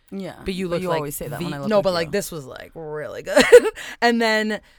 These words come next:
Speaker 2: the other thing I was gonna say is you now have to consider yourself a professional singer, Kayla, and that comes with a lot of responsibility.
Speaker 1: Oh,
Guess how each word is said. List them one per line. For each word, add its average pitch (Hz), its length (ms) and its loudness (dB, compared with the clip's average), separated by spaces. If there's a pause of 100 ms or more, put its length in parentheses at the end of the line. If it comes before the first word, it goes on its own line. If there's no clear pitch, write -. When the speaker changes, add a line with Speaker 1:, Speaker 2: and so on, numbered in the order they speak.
(100)
Speaker 2:
the 175 180 -12
other 226 180 0
thing 220 80 -8
I 202 40 -6
was 185 80 -8
gonna 196 80 -12
say 185 180 -8
is 165 140 -8
you 175 300 -8
now 202 260 0
have 233 140 -4
to - 80 -14
consider 196 320 -8
yourself 175 420 -8
a 151 60 -14
professional 151 600 -12
singer, 147 320 -10
Kayla, 131 420 -12
and 160 180 -10
that 175 240 -4
comes 185 240 -10
with 156 100 -10
a 156 60 -8
lot 147 360 -6
of 139 320 -10
responsibility. 120 680 -14
Speaker 1:
Oh, 262 240 6